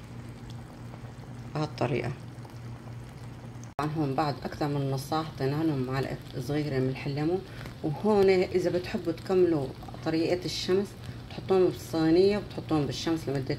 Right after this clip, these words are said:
يومين ثلاثة، أو بنكمل طريقتنا على الغاز. عرفتوا علي شلون؟ بدهم لسه نص ساعة تانية على الغاز،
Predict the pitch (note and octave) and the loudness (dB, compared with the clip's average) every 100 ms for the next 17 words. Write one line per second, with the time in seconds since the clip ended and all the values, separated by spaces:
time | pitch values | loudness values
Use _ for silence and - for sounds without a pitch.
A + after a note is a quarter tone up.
0 | - D#3 F3 D3+ - C3+ C3 D3+ - - | 0 2 2 2 0 -2 -2 -6 -6 -12
1 | - - - G#3+ F#3+ E3+ F#3+ E3+ D#3 - | -12 -8 2 6 6 6 8 8 8 4
2 | D#3 D#3 F#3 G3 E3 C3+ C#3 B2+ C#3 C#3+ | 4 4 4 4 6 4 4 4 2 0
3 | - - - - - - - - - - | -10 -10 -10 -10 -10 -10 -10 -10 -10 -6
4 | C#3+ C3 E3 D#3 E3 D3+ - F#3+ G3+ - | -4 -2 0 2 2 0 2 2 0 -6
5 | - - E3 D3+ D3+ D#3 D3+ D3 - G3+ | -12 -6 -2 2 2 2 0 0 0 0
6 | G3+ F3+ D3 C#3 D#3 - - - - - | 0 2 2 2 0 -4 -12 -12 -12 -12
7 | - D3+ C#3 C#3 | -6 -4 0 0